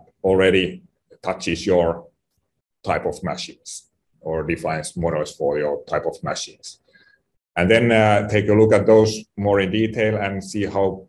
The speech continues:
how well they fit for you. And, uh, and then, uh, consider if you need to extend them or make, make them more refined, that they more specifically define, uh, the aspects of your machine, which typically is the case.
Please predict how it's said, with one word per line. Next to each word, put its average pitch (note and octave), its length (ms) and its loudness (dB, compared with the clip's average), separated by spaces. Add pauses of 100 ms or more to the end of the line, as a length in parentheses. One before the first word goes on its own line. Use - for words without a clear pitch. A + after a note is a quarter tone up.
how F#2 140 -4
well G2 280 0
they G2 160 0
fit F#2 260 -10
for E2+ 160 -6
you. B2 500 -2 (180)
And, F#2+ 300 -4
uh, F#2 340 -4 (100)
and F2+ 160 -6
then, F#2+ 440 -6 (240)
uh, E2+ 400 -6 (100)
consider F#2 420 0
if F2 200 0
you F2+ 80 -4
need F2 180 -4
to F#2 80 -6
extend F#2 460 -4
them F2+ 180 0
or E2+ 300 -6
make, F2 260 -6
make F2+ 220 -2
them F2+ 100 -6
more F2 300 2
refined, G2 640 -4 (800)
that F2 240 -2
they F2 120 0
more F#2 480 0
specifically F2 520 -6
define, E2+ 600 -4 (160)
uh, D#2+ 180 -4
the E2 100 -2
aspects E2 400 -6
of D#2+ 200 -8
your D2+ 320 -4 (260)
machine, D2+ 460 -8
which - 320 -8 (480)
typically D#2+ 540 -4 (120)
is E2 140 -10
the E2 80 -8
case. - 440 -10